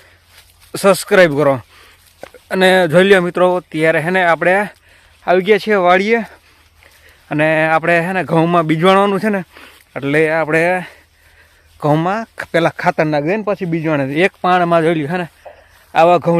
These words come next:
લીલકાઈ ગયા છે અને હજી આપણે આવડા ઘઉં ઉગી ગયા ને તો બીજું એને નથી, એટલે અલફેર હે ને આપણે હવે ખાતર નાખીને પાણી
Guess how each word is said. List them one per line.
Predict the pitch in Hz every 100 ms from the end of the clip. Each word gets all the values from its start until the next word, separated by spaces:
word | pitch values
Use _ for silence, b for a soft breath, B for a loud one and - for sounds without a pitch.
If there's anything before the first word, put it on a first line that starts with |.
| 175
લીલકાઈ | 208 233 214
ગયા | 202 160
છે | 180 185 _ _ b b b b -
અને | 151 160 170 151 B B B B _ b b b b -
હજી | 143 165
આપણે | 180 202 214 B B B 147
આવડા | 170 165 139
ઘઉં | 165
ઉગી | 185 196
ગયા | 196
ને | 156
તો | 151
બીજું | 170 196
એને | 202 202
નથી, | 185 170 B B B B 139
એટલે | 147 165 175 165
અલફેર | 160 180 175 180
હે |
ને | 180
આપણે | 165 160 156
હવે | 160 175 165 _ _ _ 175
ખાતર | 180 165
નાખીને | 156 147 139
પાણી | 151 147 139